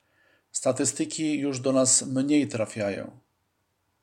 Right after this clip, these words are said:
Część z nas już nie słucha i nie kontroluje w mediach tego,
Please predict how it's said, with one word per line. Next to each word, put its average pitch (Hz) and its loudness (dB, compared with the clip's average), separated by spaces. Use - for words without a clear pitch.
Część 117 -2
z 104 0
nas 120 2
już 135 -8
nie 131 -4
słucha - -2
i 151 -6
nie 139 0
kontroluje 135 -2
w 107 -4
mediach 117 0
tego, 123 -2